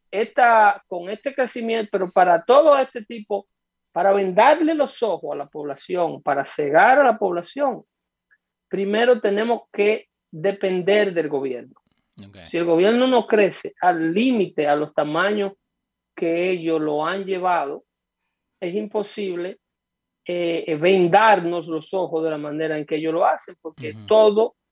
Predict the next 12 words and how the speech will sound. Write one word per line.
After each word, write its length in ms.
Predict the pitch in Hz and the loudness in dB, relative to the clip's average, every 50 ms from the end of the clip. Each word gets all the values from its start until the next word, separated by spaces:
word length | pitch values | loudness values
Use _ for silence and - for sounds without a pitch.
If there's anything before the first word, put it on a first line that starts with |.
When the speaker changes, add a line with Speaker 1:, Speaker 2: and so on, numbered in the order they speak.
| _ _ _ _ | _ _ _ _
Speaker 1:
comienza 800 | - 185 185 185 190 190 196 196 196 185 - - 202 - - _ | -2 -2 0 0 0 0 0 0 -2 -2 -2 -2 -2 -4 -4 _
a 120 | - 170 160 | -6 -6 -6
ser 480 | - - - 180 170 165 165 170 - - _ _ _ | -6 -6 -4 -2 0 0 0 -2 -6 -14 _ _ _
dependiente 840 | - 160 170 170 - 180 170 170 160 175 170 160 156 151 - 165 160 156 | -8 -8 -8 -6 -6 -8 -8 -4 -2 -2 0 0 -2 -2 -4 -4 -2 -2
del 140 | 160 156 | -2 -2
gobierno. 640 | 156 170 170 170 190 233 294 320 269 208 156 139 - _ _ _ _ _ _ _ _ _ _ _ | 0 0 0 0 0 0 0 0 -2 -2 -6 -8 -12 _ _ _ _ _ _ _ _ _ _ _
Y 200 | - 208 208 190 - | -4 -4 -4 -4 -2
cada 400 | - 202 190 208 240 277 311 330 | 2 4 6 6 6 6 6 6
vez 580 | 320 302 226 190 185 190 - - - - _ _ _ _ _ _ _ _ _ _ _ _ | 4 4 0 -2 -2 -6 -10 -16 -20 -20 _ _ _ _ _ _ _ _ _ _ _ _
que 360 | - 196 185 190 202 202 - _ _ _ _ _ _ - | -12 -8 -8 -6 -8 -8 -12 _ _ _ _ _ _ -10
las 420 | 180 180 190 202 208 202 202 - | -4 -2 2 2 2 2 2 -2
naciones 800 | 214 196 185 - - - 240 277 294 285 226 190 170 160 - _ | -6 -10 -10 -10 -8 -2 2 4 4 4 2 0 -4 -6 -8 _